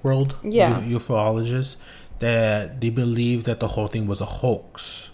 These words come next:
Speaker 1: right? Uh, s-, describing as it being sensationalized. And they, they, they say a lot of things that, that, uh,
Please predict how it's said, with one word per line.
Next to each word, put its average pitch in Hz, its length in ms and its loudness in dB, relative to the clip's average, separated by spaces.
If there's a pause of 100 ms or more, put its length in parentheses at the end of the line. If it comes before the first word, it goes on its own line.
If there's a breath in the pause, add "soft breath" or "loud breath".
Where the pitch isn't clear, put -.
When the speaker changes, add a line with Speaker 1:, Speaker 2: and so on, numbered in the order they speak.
Speaker 1:
right? 101 360 -4 (640 loud breath)
Uh, 104 160 0
s-, - 280 0
describing 120 600 2
as 110 180 0
it 107 260 -4
being 113 180 0
sensationalized. 104 1400 -2 (380 loud breath)
And 123 140 -2
they, 143 120 4
they, 147 340 4
they 151 180 4
say 196 200 4
a 185 60 8
lot 139 240 6
of 139 120 0
things 120 460 -2
that, 113 420 -2 (1300 loud breath)
that, 131 640 4 (680)
uh, 123 420 -2